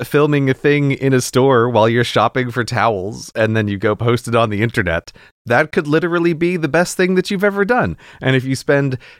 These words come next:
years of your life tracking down information about an abandoned military weapons facility,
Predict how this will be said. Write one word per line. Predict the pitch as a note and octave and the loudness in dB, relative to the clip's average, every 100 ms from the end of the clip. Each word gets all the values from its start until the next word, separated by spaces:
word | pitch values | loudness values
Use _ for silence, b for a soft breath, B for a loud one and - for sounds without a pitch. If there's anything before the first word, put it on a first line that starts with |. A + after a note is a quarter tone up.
| - | -14
years | G2+ G#2 C#3+ D#3 D#3+ D#3+ | -6 2 4 4 4 2
of | D#3 C#3+ | 0 0
your | D3 C#3+ | 2 4
life | B2+ B2+ B2+ C#3+ - - b b | 4 4 2 0 -8 -20 b b
tracking | - C#3 A#2+ C3+ C3+ B2 | -4 0 0 0 -2 2
down | A2+ A#2+ A#2+ A#2 | 2 4 2 0
information | G#2 A#2 - B2 G2+ A2 A#2 G2 G#2+ A2 | 0 -2 0 -2 0 -2 0 -2 -2 -4
about | G#2+ G2 G2+ - | -4 0 0 0
an | G#2 G2+ | -4 -4
abandoned | G2+ G#2 A2 G#2 G#2 G2+ G2 | 0 0 0 -4 -6 -12 -8
military | G#2 G#2+ G#2+ C3+ A2 | -4 -2 0 0 2
weapons | G#2 A2+ - A2 | 2 0 -2 -6
facility, | - G#2+ F#2+ F2 F2+ A2 | -6 -6 -4 -2 -2 -4